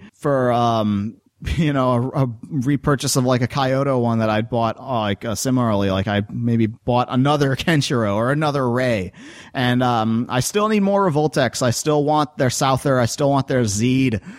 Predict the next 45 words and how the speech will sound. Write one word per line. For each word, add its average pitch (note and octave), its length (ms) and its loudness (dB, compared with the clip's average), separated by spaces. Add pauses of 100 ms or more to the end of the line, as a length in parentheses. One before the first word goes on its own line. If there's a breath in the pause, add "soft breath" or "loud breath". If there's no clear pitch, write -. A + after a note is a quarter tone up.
(140)
I A#2 120 0
still C3 360 0
want, B2+ 320 2
you B2 120 2
know, G#2+ 440 0 (280)
the A2+ 220 -4
list A#2+ 240 0
goes B2 240 2
on. A2 420 2 (220 loud breath)
Uh, A2+ 300 -2
the B2+ 80 0
main F3+ 200 0
one D#3+ 120 0
I C3 80 2
want B2+ 240 0
is A2+ 80 0
Souther, B2 420 0
and A#2 80 0
that's A#2+ 180 -2
long A#2 280 0
out A2 80 -2
of G#2 100 -4
print. A#2+ 320 -4 (580)
If E3+ 140 0
I D#3 100 0
had B3 180 0
to, C4 120 2
like, G#3 260 -2
get, F3+ 160 -2
like, D3 160 0
one D#3+ 600 0 (200 loud breath)
collectible D#3 500 0
that C#3 100 2
I - 20 2
really D3+ 560 2
would C#3 100 2
want C3+ 280 0
to C3+ 80 0
get, C3+ 240 0
it C3 40 2
would B2+ 120 2
be D3 100 0
the C#3 80 0
Revoltech C#3+ 720 0 (240 loud breath)
Black C#3 600 -2